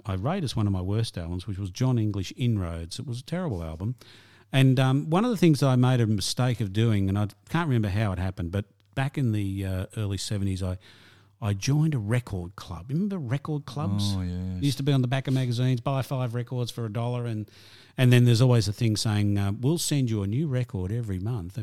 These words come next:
Speaker 1: which you can send back if you don't want it." And then I used to always forget to send them back. And, um, uh, John English Inroads was one of those albums, um, which I only, I did play once, just the once. And, uh,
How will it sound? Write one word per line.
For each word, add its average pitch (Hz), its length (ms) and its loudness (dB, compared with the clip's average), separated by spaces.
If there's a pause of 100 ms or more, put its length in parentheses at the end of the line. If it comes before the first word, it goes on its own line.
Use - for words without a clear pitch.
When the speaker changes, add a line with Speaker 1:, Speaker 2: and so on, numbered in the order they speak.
Speaker 1:
which 107 180 -10
you 165 100 -4
can 135 160 -8
send 123 240 -6
back 117 240 -8
if 107 140 -12
you 113 100 -4
don't 98 220 -8
want 110 220 -4
it." - 120 -12
And 90 140 -8
then 90 100 -8
I 92 120 -10
used - 180 -14
to 85 60 -14
always 80 180 -18
forget - 300 -18
to - 60 -14
send 82 240 -10
them 82 60 -18
back. 90 220 -12 (640)
And, 107 360 6
um, 107 380 0 (260)
uh, 104 220 -2
John 117 260 2
English 110 480 0
Inroads 98 520 -2
was 87 160 -8
one 95 120 -4
of 87 120 -6
those 87 520 -8 (120)
albums, 104 640 -6
um, 90 460 -6 (180)
which - 160 -10
I 107 60 -2
only, 113 260 -2
I 107 60 -4
did 170 140 -2
play 160 200 -4
once, 117 400 -6 (840)
just - 220 -10
the 110 60 -6
once. 90 420 -10 (320)
And, 92 420 -6
uh, 87 220 -8